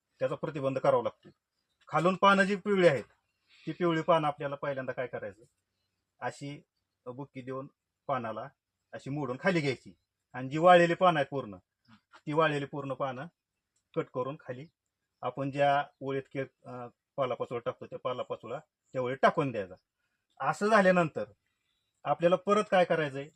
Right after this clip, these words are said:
घडावरती एक स्प्रे घ्यायचा आहे आणि जी आपण पानं खाली वाकवलेली आहेत त्याच्यावरती करप्याचा एक स्प्रे घ्यायचा आहे. तर स्प्रे घेत असताना आपण एक काळजी घ्यायची, जो खालून स्प्रे देतोय आपण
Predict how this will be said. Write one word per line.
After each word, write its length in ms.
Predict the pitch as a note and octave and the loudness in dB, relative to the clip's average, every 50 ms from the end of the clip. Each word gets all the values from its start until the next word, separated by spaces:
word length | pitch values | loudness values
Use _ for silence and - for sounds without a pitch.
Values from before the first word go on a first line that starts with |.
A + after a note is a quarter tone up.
| _ _ _ _ _ - | _ _ _ _ _ -8
घडावरती 520 | C#3+ C#3+ E3 E3+ E3+ F3 E3 E3 - E3+ | -4 2 6 6 8 6 6 4 0 -4
एक 120 | D#3+ D3+ | -4 -4
स्प्रे 240 | - - E3 C#3+ C#3+ | -8 -12 -10 -10 -6
घ्यायचा 260 | C3+ C3+ B2+ - - | -6 -6 -6 -6 -10
आहे 80 | - C#3 - _ _ _ _ _ _ _ _ _ _ - | -12 -12 -14 _ _ _ _ _ _ _ _ _ _ -10
आणि 200 | B2 C#3 D3 C#3 | -8 -6 -4 0
जी 100 | C#3+ E3+ | 4 4
आपण 240 | E3+ - F3 E3 | 4 4 2 -4
पानं 260 | D3 - F3 E3+ D#3+ D3+ - | 0 2 2 2 2 -2 -4
खाली 140 | E3 D#3 D#3 | -4 0 4
वाकवलेली 400 | E3 D#3+ - - C3+ C3 B2 B2 | 4 4 4 2 -4 -4 -2 -2
आहेत 260 | A2 G2+ F#2 _ - _ _ _ _ _ _ _ _ _ _ _ _ _ _ - | -2 -4 -6 _ -20 _ _ _ _ _ _ _ _ _ _ _ _ _ _ -8
त्याच्यावरती 420 | C3 C3+ C#3+ D3+ C#3+ C3+ - D3+ | -6 -4 -4 -4 -4 -4 -6 -6
करप्याचा 380 | - D#3+ C#3 - B2+ A#2 A#2 A#2 | -6 -6 -6 -6 -8 -8 -8 -10
एक 100 | A#2 - | -12 -10
स्प्रे 220 | - - C#3 C3 | -6 -6 -6 -4
घ्यायचा 260 | A#2+ - - _ _ | -4 -6 -8 _ _
आहे. 80 | _ _ _ _ _ _ _ _ _ _ _ _ _ _ _ _ _ _ _ _ _ _ _ _ - - | _ _ _ _ _ _ _ _ _ _ _ _ _ _ _ _ _ _ _ _ _ _ _ _ -4 0
तर 180 | F#3+ G#3 G3+ - - _ _ _ - | 0 2 0 0 -6 _ _ _ -20
स्प्रे 340 | - - - F#3 G3+ A3 | -20 -10 -4 -2 -2 0
घेत 200 | G3+ G#3 G#3+ F3+ | 0 0 0 2
असताना 420 | G#3+ G3+ - - F3 D3 B2+ A2+ A2+ - _ _ _ - | 2 2 2 2 0 0 0 -4 -10 -12 _ _ _ -4
आपण 280 | D3+ D3 - F3+ F3+ F#3+ | -4 -2 2 2 4 4
एक 160 | G3+ F#3+ - | 4 4 6
काळजी 220 | G3+ F#3 D#3+ D#3+ | 6 6 6 4
घ्यायची, 360 | D#3 D#3 C#3+ - - - F2 _ _ _ _ _ _ _ _ _ _ _ _ _ _ _ _ _ _ - C#3 | -2 -2 -4 -6 -10 -20 -20 _ _ _ _ _ _ _ _ _ _ _ _ _ _ _ _ _ _ -10 -6
जो 100 | D#3 F3+ - | -6 -4 0
खालून 260 | - F#3 F#3 F#3+ F#3+ | 2 2 2 2 0
स्प्रे 260 | - - F#3 F#3 F#3+ | -4 -4 -4 -2 0
देतोय 240 | F3+ F#3+ F3 F3+ F3 | 0 0 2 4 4
आपण 320 | E3+ E3 - D#3+ F3 F#3 | 4 4 2 -6 -8 -8